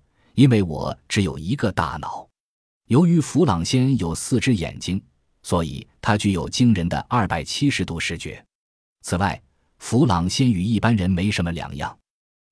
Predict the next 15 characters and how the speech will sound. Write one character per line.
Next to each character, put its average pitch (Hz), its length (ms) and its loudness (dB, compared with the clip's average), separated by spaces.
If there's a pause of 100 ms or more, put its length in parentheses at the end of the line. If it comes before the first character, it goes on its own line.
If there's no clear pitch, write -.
据 117 200 6
伦 113 280 4
敦 160 160 2
的 98 120 2
脸 85 240 0
部 110 160 2
畸 135 220 0
形 87 220 -2
专 117 200 2
家 110 280 0
白 98 220 0
莱 95 160 0
恩 110 140 2
表 82 220 -4
示 - 260 -10